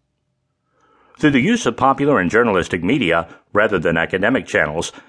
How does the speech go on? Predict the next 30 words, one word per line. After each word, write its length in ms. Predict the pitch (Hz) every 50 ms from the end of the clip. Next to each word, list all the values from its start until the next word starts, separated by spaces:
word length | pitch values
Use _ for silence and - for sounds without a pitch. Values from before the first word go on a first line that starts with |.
| _ _ -
Mister 320 | 127 139 - - 160 139
Osmanagic 640 | 117 113 - - 127 135 180 185 123 104 101 -
has 180 | - 127 110 87
garnered 380 | 104 123 139 190 202 196 151 120
the 100 | 113 107
attention 400 | 95 - 131 143 - - 120 110
of 80 | 95
many 280 | 95 101 117 139 151 127
hundreds 340 | 101 139 160 160 131 - 107
of 100 | 95 85
volunteers 640 | 95 101 98 92 87 85 - 165 160 90 87 90
that 160 | - 123 117 -
come 160 | 113 127 117
to 80 | 113
Visoko 500 | 95 107 92 - 120 127 123 - 101 87
each 200 | 80 78 - -
year. 340 | 107 113 117 104 - - - _ _ _ _ _ _ _ _ _ _ _ -
Conflicting 560 | - 92 82 - 101 101 90 - 92 87 82
accounts 400 | 80 - - 117 120 101 - -
testify 440 | - 127 135 135 - 110 - 85 78
to 120 | 78 85 85
what 180 | 87 82 80
takes 240 | - 90 82 - -
place. 500 | - - 131 - - - - - - - - _ _ _ _ _ _ _ _ _ _ _
Is 200 | - 147 123 113
legitimate 480 | 135 139 131 107 110 170 208 226 220 185
archaeology 640 | 143 139 139 135 - 127 123 123 135 143 107 104 101
being 260 | 85 95 98 104 98
carried 320 | - - 95 87 85 80 80
out, 260 | 78 80 101 123